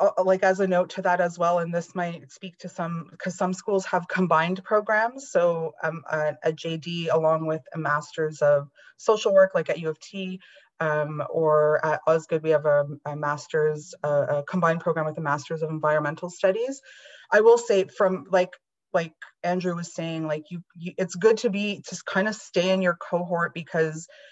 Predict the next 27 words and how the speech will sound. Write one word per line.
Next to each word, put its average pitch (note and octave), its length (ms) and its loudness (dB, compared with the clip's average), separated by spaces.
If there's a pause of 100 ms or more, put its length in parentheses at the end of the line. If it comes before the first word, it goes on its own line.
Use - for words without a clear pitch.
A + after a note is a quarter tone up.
(120)
you F3 140 -2
get E3 320 2
that E3 200 2
connection E3 520 -6
to - 200 -12
your D#3 500 0 (100)
peers B3+ 440 0
and F3 360 2 (280)
your E3 120 -6
study G#3+ 400 -2
groups. G3+ 580 -4 (300)
And F3 180 0
that F3+ 160 6
is F#3+ 160 4
an G3 80 0
important, F3 560 -4
that F#3 200 2
is F#3 180 0
an G3 100 0
important F#3 420 -4
part F3 180 -2
of F3 120 -4
law D#3+ 220 -2
school, F#3 500 -2 (340)
uh, E3 200 0
whether, E3 560 0
like, D3+ 180 -2